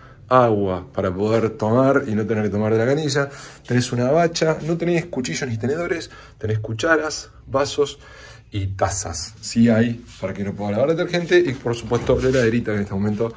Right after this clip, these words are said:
ya no queda nada, creo, ¿no? No queda nada. Nos llevamos todo de la heladera, nos llevamos todo. Pero fue utilizada la heladera. Y por último, vamos a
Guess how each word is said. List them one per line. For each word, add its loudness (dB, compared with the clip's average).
ya 0
no -2
queda 0
nada, 0
creo, 4
¿no? 4
No 4
queda 6
nada. 4
Nos -2
llevamos 2
todo -2
de 0
la 0
heladera, 0
nos -8
llevamos -4
todo. -14
Pero -2
fue 4
utilizada 4
la 2
heladera. 2
Y 0
por 4
último, 4
vamos 0
a -4